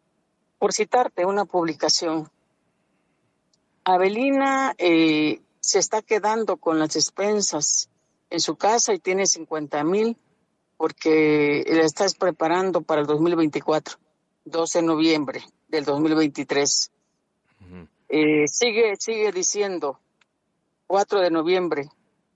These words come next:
Speaker 1: ¿saben si Avelina ya regresó de Oaxaca o ya se va a quedar allá porque Otis ya pasó y ella ni sus luces? Cuando yo estuve en el ayuntamiento, viví el huracán y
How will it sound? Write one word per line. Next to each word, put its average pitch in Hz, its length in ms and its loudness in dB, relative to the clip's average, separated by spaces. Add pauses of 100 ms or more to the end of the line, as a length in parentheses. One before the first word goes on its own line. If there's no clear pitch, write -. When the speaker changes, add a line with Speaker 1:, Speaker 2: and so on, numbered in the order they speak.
(200)
Speaker 1:
¿saben 190 480 -2
si 220 120 -2
Avelina 202 480 -2
ya 196 160 0
regresó 180 460 -2
de 190 100 0
Oaxaca 202 540 -2 (340)
o 156 180 2
ya 180 180 2
se 180 180 -2
va 175 100 -4
a 180 60 -8
quedar 170 300 -2
allá 170 280 0
porque 160 380 -6
Otis 170 320 0
ya 160 140 0
pasó 180 480 -4 (280)
y 156 120 0
ella 175 180 2
ni 165 100 0
sus 151 320 -4
luces? 160 560 -2 (260)
Cuando 160 240 0
yo 175 200 2
estuve 202 480 0 (200)
en 156 200 0
el 147 100 -2
ayuntamiento, 185 840 -2 (300)
viví 143 280 0
el 220 80 0
huracán 202 640 -2 (340)
y 165 200 -2